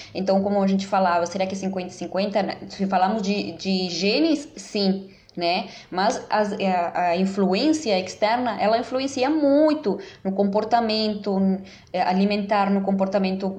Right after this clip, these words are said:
é, da pessoa. Em, em todas as características sempre vai ter aquela influência pelo externo, né? Ambiente externo. Mas a parte de gen-, genes,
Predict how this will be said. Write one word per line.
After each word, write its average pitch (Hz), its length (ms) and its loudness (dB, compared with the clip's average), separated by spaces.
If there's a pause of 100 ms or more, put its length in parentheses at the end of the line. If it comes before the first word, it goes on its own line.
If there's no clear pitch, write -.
é, 170 560 -2 (540)
da 185 100 0
pessoa. 190 840 2
Em, - 320 -8
em 202 80 0
todas 294 300 4
as 294 100 -2
características 277 580 -4
sempre 269 280 -4
vai 254 120 0
ter 233 220 2
aquela 226 260 2
influência 240 720 -2
pelo 240 420 -2 (600)
externo, 175 600 0
né? 165 220 -6
Ambiente 175 360 -4
externo. 160 580 -2 (420)
Mas 175 260 0
a 247 80 2
parte 220 400 0
de - 300 -10
gen-, 196 580 0
genes, 202 580 0